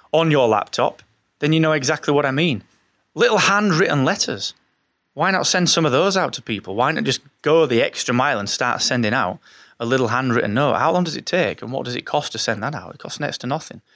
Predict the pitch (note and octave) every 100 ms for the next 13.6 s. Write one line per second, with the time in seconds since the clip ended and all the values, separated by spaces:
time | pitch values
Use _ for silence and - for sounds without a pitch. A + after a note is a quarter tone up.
0 | _ - - - D#3 B2 A2+ - A2 -
1 | - - F2+ D3 _ _ - D#3+ E3 F3
2 | E3 D3+ G#3+ C#3+ - B2+ D3 - A#2+ -
3 | _ _ _ _ _ _ _ _ - -
4 | D#3+ G3 - A#2+ B2 C#3 A#2+ A#2+ A2 A2
5 | E3+ F#3 - _ _ _ _ _ _ _
6 | _ _ _ - - G#3 F#3 D3+ B2 A2
7 | B2+ B2 - _ - - C3 A#2 - -
8 | A3 F#2 - _ _ _ - D#3+ A#3 C4+
9 | F3 D3 B2 B2 C3+ A#2+ C#3 - - A2
10 | F2 F2+ - _ _ - C#3 C#3+ D3 -
11 | - A#2+ G#2+ B2 - F3 A2+ _ _ _
12 | _ - E3 - - F#3 F3 - G#3 -
13 | - F3 C3 G2+ - -